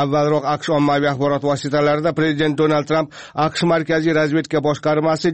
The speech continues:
direktori Mayk Pompeoni maxfiy ravishda Shimoliy Koreya rahbari Kim Chen In bilan uchrashuvga jo'natgani to'g'risida xabarlar paydo bo'lgandi. B M T xodimlari Suriya va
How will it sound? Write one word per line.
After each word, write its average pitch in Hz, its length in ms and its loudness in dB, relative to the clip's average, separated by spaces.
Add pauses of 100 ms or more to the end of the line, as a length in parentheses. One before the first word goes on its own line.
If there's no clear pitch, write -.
direktori 165 480 0
Mayk 160 160 2 (100)
Pompeoni 156 640 2 (100)
maxfiy 180 340 0
ravishda 139 380 -2 (320)
Shimoliy 202 440 2
Koreya 190 400 4
rahbari 147 360 0
Kim 156 160 2
Chen 151 220 0
In 185 180 2
bilan 190 260 2
uchrashuvga 170 600 0 (380)
jo'natgani 165 560 2
to'g'risida 143 380 0
xabarlar 127 420 0 (100)
paydo 127 300 2 (100)
bo'lgandi. 131 460 0 (580)
B - 20 2 (160)
M 208 40 -4
T 254 200 0
xodimlari 233 520 2
Suriya 226 320 2
va 208 80 4